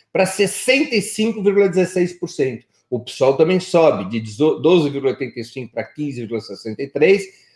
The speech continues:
Participação nacional de votação do psol também sobe de um vírgula vinte e dois pra um vírgula oitenta e seis. Aqui é um perigo, né?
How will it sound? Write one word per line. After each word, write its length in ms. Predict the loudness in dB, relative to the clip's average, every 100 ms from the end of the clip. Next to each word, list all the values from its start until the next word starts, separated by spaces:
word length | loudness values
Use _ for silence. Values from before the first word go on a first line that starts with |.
| _ _ _
Participação 640 | 0 0 -4 0 0 4 4
nacional 480 | 4 2 4 2
de 60 | 0
votação 400 | -4 -4 -6 -8
do 120 | -10
psol 320 | -12 -2 0 0
também 220 | -2 -4
sobe 280 | -2 -2 0
de 60 |
um 120 | 0
vírgula 220 | 2 2 0
vinte 200 | -4 -6
e 60 |
dois 160 | -4 -4
pra 140 | -4
um 60 | -4
vírgula 240 | -2 -2
oitenta 280 | -4 -8 -8
e 40 |
seis. 360 | -4 2 4 2 -6 _ _ _
Aqui 300 | -10 -2 2
é 40 |
um 140 | 2 2
perigo, 480 | 0 0 0 0 0
né? 180 | 0